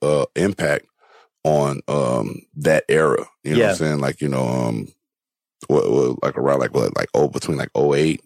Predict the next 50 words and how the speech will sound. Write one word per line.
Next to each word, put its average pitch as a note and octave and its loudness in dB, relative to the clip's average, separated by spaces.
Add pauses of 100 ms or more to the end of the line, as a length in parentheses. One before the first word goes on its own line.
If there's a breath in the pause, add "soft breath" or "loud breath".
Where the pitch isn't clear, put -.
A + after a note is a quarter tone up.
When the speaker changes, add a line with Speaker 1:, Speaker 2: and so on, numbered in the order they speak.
(100)
Speaker 1:
I'd D2 0
say, D2+ 0 (800 loud breath)
um, G#1+ -2
to - 0
like, G1+ -2
sh-, - -4 (180)
like - -4
two - 0
thousand D2 2
fourteen, E2 0
you D#2+ -6
know E2 2
what D#2+ 2
I'm E2 0
saying? D#2+ 0
Like, C2+ -2
you B1 -2
know, B1+ 0
when B1 -2
the - -2
whole D2 2 (600 soft breath)
B E2 2
M D2+ 2
F D#2 0
thing D#2 -2
was, C#2+ -2 (160)
was C2+ -4
going E2 2
in E2 2
Atlanta D#2+ 0
and D2+ 0
all D#2 2
of D#2 2
that D2+ 2
stuff, - -2
like - -4
Jeezy E2 -2
was D2+ 2
a C#2 0
real, D2+ 0 (200)
uh, B1+ 0
a - -2
force, F2 -2
you - -8
know C#2+ -4
what C#2+ -2
I'm C2+ -6
saying? C#2+ -4 (680 loud breath)
Speaker 2:
Well, A#2 2
you, C3+ 2